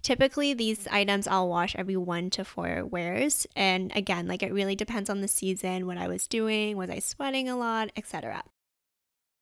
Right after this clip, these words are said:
For sweaters and cardigans, I will usually wash that every four to six wears because, again, typically I'm layering if I'm wearing a sweater or cardigan,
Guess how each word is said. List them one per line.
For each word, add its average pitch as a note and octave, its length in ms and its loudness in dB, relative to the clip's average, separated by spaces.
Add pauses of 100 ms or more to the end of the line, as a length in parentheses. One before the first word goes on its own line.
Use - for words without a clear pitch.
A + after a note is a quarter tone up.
(260)
For B3 200 4
sweaters B3 560 4
and A#3 200 0
cardigans, A3+ 800 2
I G#3+ 140 4
will G#3 160 4
usually G3+ 500 4
wash F#3+ 380 2
that F3 220 0
every F3+ 260 -2
four F3+ 400 0
to - 180 -4
six - 460 -4
wears B3+ 400 2 (320)
because, A3 260 0
again, G3 400 2
typically A#3+ 560 0
I'm G#3+ 220 0
layering G3+ 640 2
if G#3 120 -2
I'm F#3 200 0
wearing F3+ 240 -2
a F3+ 40 -2
sweater F3 400 -2
or F3 100 -4
cardigan, G#3+ 720 2